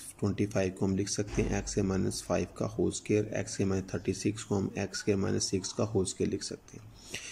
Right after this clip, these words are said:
दो उसके दरमियान माइनस हो, एक दफ़ा प्लस, एक दफ़ा माइनस में करके दोनों को हमने ऐसे देखें यहाँ पे लिख लिया।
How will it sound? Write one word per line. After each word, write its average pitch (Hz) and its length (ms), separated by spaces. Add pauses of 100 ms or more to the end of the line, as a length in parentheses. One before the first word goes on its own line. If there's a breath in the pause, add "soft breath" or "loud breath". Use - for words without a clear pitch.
(340 loud breath)
दो 123 180
उसके 139 240
दरमियान 123 460
माइनस 110 420
हो, 120 60
एक 113 120
दफ़ा 117 220
प्लस, 110 420
एक 95 100
दफ़ा 104 180
माइनस 98 420
में 101 80
करके 101 380
दोनों 101 320
को - 120
हमने 95 200
ऐसे 98 280
देखें - 300
यहाँ 110 180
पे 110 140
लिख - 260
लिया। - 200